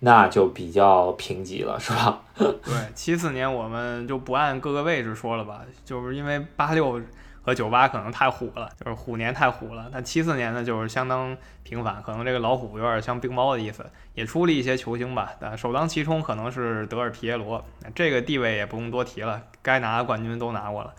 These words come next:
Speaker 1: 也是属于意大利，我觉得传奇类似的球员吧，是吧？传奇性，呃，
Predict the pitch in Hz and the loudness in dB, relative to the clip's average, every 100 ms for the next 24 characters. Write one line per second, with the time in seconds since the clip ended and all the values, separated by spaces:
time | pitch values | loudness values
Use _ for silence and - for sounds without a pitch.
0 | - - - - 147 127 117 107 - - | 4 6 6 8 12 12 12 10 4 4
1 | 101 104 120 123 131 127 123 120 120 110 | 6 8 10 10 10 12 12 10 8 8
2 | 107 104 101 98 104 110 110 104 101 101 | 12 12 12 10 8 10 10 10 8 6
3 | 92 - - 117 131 - 104 107 110 113 | 2 4 6 6 4 0 4 6 8 10
4 | 104 98 - 101 92 - 95 95 87 90 | 8 6 6 6 6 2 2 2 2 -4
5 | 90 - 101 90 90 - 101 117 - 101 | -8 -6 -2 -2 -2 -2 -2 -2 -4 -2
6 | 107 95 - 101 90 | -2 -2 -4 -2 -2